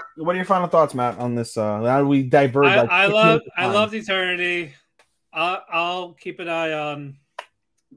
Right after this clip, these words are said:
Speaker 2: fucking what happens in season three. Uh, there's no release date for that yet. I'm gonna assume next year.
Speaker 1: Gotta
Speaker 2: I
Speaker 1: think
Speaker 2: wonder,
Speaker 1: twenty twenty-four.
Speaker 2: I wonder, I wonder if they'll get a new O P this time. At least get the same artist. At least get the same artist. But
Speaker 1: It
Speaker 2: new
Speaker 1: would be
Speaker 2: song.
Speaker 1: interesting if they kept the O P.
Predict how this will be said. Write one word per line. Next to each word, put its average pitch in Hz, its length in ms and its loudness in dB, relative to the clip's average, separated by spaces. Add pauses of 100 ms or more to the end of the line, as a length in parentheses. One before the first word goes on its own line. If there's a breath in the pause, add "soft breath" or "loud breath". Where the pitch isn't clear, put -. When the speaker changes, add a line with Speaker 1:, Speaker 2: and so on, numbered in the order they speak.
(140)
Speaker 2:
fucking 139 580 -12
what 135 120 -14
happens 135 240 -14
in 127 60 -20
season 123 380 -18
three. 123 360 -12 (440)
Uh, 143 260 -6
there's 151 160 -8
no 220 80 -2
release 208 300 -4
date 208 200 -6
for 196 60 -12
that 170 160 -4
yet. 180 160 -2
I'm 165 80 -8
gonna 165 120 -4
assume 160 300 -10
next 151 300 -12
year. 151 280 -8 (580)
Speaker 1:
Gotta 123 180 -4
Speaker 2:
I - 20 -20
Speaker 1:
think 127 120 -6
Speaker 2:
wonder, 170 320 0
Speaker 1:
twenty - 220 -12
twenty-four. 101 140 -6
Speaker 2:
I - 40 -2
wonder, 175 360 -6 (100)
I 175 40 -10
wonder 170 500 -6
if 160 100 -10
they'll 156 160 -4
get 151 160 -4
a - 20 -6
new 151 240 -4
O 147 60 -4
P 143 160 -10
this 143 200 -12
time. 147 360 -12 (580)
At 185 60 -4
least 240 140 0
get 285 120 -6
the 214 60 -10
same 175 240 -4
artist. 117 360 -8
At - 60 -12
least 214 140 -6
get 233 100 -6
the 170 80 -16
same 143 220 -8
artist. 113 340 -14
But 151 60 -12
Speaker 1:
It 135 100 -4
Speaker 2:
new 254 80 8
Speaker 1:
would 381 100 -2
be 403 60 -4
Speaker 2:
song. 311 120 -4
Speaker 1:
interesting 214 260 -8
if 123 80 -8
they 123 100 -6
kept - 260 -8
the 113 100 -8
O 104 100 -4
P. 101 300 -12